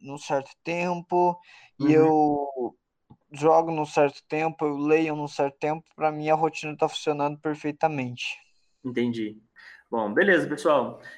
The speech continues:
Speaker 2: E aí eu vou puxar aqui agora o nosso último tópico, né, que era o que vocês tinham comentado, que é a questão do, do contato, né, e da rotina aí com a família, né, assim, os problemas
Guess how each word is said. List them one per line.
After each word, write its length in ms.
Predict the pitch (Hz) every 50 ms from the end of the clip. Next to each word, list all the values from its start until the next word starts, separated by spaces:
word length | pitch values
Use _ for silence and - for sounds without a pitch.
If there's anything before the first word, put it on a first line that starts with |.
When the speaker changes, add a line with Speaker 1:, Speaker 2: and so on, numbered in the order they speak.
| _ _ -
Speaker 2:
E 80 | 143
aí 280 | 143 165 196 214 220 - 165
eu 120 | 160 151
vou 840 | 147 156 165 175 185 190 185 185 185 180 180 175 170 160 147 123 120 117
puxar 340 | - 190 - - 185 170 170
aqui 180 | 170 - -
agora 240 | 165 143 151 147 147
o 20 | 143
nosso 240 | 143 139 139 -
último 280 | 151 151 - 135 120 120
tópico, 680 | - 127 156 240 247 - - - - 127 101 - - -
né, 220 | 120 127 143 156
que 420 | 156 - 139 120 117 110 107 -
era 200 | - 117 117 113 110
o 20 | -
que 120 | - 127
vocês 380 | 113 113 110 - 117 110 - -
tinham 200 | - 110 104 104
comentado, 800 | - - 107 104 101 101 - 127 143 170 180 165 135 101 - - _ - - - _ _
que 220 | - 147 143 143
é 80 | 139 143
a 40 |
questão 640 | 143 - 175 165 170 - - 151 139 147 156 165 160
do, 1080 | 156 165 175 180 196 196 196 196 196 196 190 185 180 165 156 151 139 135 131 123 120 120 127
do 120 | 143 -
contato, 800 | - 190 196 190 - 156 139 147 165 - - - 202 226 233 220
né, 240 | 180 151 151 160 170
e 40 | 165
da 100 | 147 151
rotina 440 | 156 160 165 160 - - 165 160 160
aí 100 | 156 165
com 200 | - - 190 185
a 80 | 185 196
família, 640 | 190 - 269 247 190 160 170 185 175 139 123 120
né, 120 | 127 143 147
assim, 180 | 143 - 139
os 120 | 135 131 -
problemas 920 | _ - 202 165 117 131 165 185 185 160 113 95 98 - - - -